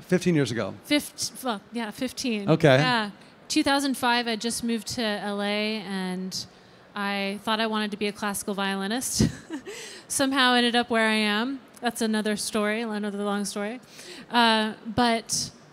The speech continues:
Speaker 2: I came to my first nam show, uh, working for a company called M Audio, and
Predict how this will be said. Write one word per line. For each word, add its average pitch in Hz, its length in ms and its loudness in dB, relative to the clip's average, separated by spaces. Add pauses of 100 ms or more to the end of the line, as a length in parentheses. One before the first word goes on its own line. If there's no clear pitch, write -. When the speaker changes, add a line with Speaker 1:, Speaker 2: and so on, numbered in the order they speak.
(280)
Speaker 2:
I 247 120 0
came 269 180 -2
to 269 60 2
my 254 100 2
first 254 300 -2
nam 254 220 0
show, 214 480 0 (100)
uh, 208 320 0
working 220 260 -2
for 226 120 -4
a 208 40 -6
company 208 300 -2
called 202 200 -4
M 196 200 0
Audio, 220 480 0 (600)
and 208 960 0